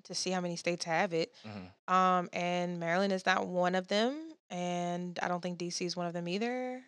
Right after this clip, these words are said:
Speaker 1: Like, the D M V area is
Speaker 2: Mm.
Speaker 1: not in that count. But in actuality, I think they said it was twenty, so I don't know if some have,
Speaker 2: Probably
Speaker 1: like you
Speaker 2: dropped
Speaker 1: said,
Speaker 2: out.
Speaker 1: dropped out. Yeah.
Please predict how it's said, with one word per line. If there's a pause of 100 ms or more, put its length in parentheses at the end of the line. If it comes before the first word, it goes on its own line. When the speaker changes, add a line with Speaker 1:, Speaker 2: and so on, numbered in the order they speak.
(140)
Speaker 1:
Like,
the
D
M
V
area
is
Speaker 2:
Mm.
Speaker 1:
not (380)
in
that
count.
But (320)
in
actuality,
I
think (120)
they
said
it
was
twenty,
so
I
don't
know
if
some
have, (480)
Speaker 2:
Probably
Speaker 1:
like
you
Speaker 2:
dropped
Speaker 1:
said,
Speaker 2:
out.
Speaker 1:
dropped
out.
Yeah.